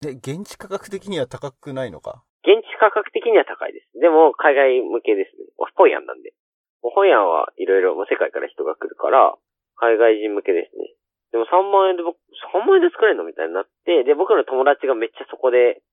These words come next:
Speaker 2: あ、なんか頑張ってて、で、すごいこう色々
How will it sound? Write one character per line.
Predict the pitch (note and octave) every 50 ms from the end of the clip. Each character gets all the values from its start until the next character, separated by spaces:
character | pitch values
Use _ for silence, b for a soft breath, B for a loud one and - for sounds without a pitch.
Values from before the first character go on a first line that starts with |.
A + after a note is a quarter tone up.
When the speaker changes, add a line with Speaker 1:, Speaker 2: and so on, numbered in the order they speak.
| _ _
Speaker 2:
あ、 | G2+ A2+ A2+
な | G#2+ G2+
ん |
か | - - F#2
頑 | - G2 G2 G2
張 | G2 G#2+
っ | -
て | _ _ _ _ _ -
て、 | F#3 F3+ B2 - - - _ _ _ _ _ _ _ _ _ _ _ -
で、 | A#2+ C#3 - D3 C#3 C3 -
す | - C3
ご | C3+ B2+ F#2+
い | F2 -
こ | - F2 E2
う | E2
色 | F2 F2 F#2 F#2
々 | F2